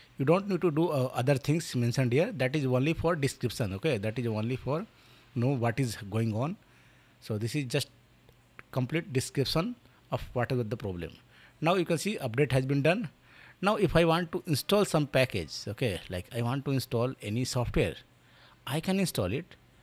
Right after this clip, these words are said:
For example, I want to install sudo apt install U F W, that is the firewall. And see,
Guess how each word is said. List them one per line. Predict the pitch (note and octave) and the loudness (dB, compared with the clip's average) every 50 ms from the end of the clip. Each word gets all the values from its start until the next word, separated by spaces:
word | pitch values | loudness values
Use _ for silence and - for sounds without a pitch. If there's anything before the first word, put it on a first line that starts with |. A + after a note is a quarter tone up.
| _ _ _ | _ _ _
For | - E3 E3 | 0 2 2
example, | D3+ C3 A2+ C3 C#3 D#3 - - A#3+ C4+ - | 2 4 2 0 0 0 -6 -10 -12 -10 -6
I | - A2+ A2+ | -2 -2 0
want | B2+ C#3 D#3 D#3+ - | 2 2 0 0 0
to | E3 | -2
install | E3 - - - D3 E3 G#3 G#3+ - - _ _ - | -2 -2 -2 -2 -2 -2 -4 -6 -12 -18 _ _ -16
sudo | - - B2+ B2 D3+ D#3 | -4 -2 0 2 2 2
apt | C3+ B2 - D3 C#3 D#3 | 2 2 0 -2 0 0
install | D3 D3 C3+ - - D3+ D#3 F3 F#3 F#3 _ _ - | 0 0 0 0 -2 -2 -2 -2 -4 -8 _ _ -4
U | D3 C#3 D3 | 0 2 4
F | C#3+ B2 | 4 4
W, | C3 B2+ A#2 A#2+ C#3+ F3+ A#3+ F#3 | 2 2 2 2 0 0 0 0
that | C3+ B2+ A#2 | 0 0 0
is | D3+ D3+ | 0 0
the | D3+ E3 - | 2 0 2
firewall. | - D#3 C3+ A#2 G#2 F#2 E2+ D#2+ - _ _ _ - - - - _ - | 4 4 4 4 4 -2 -4 -6 -10 _ _ _ -20 -20 -20 -20 _ -10
And | - C#3 D3+ E3 F3 E3+ - - | -4 -2 0 0 0 0 -2 -2
see, | - E3 C3 F2+ D2+ | -2 0 0 0 -2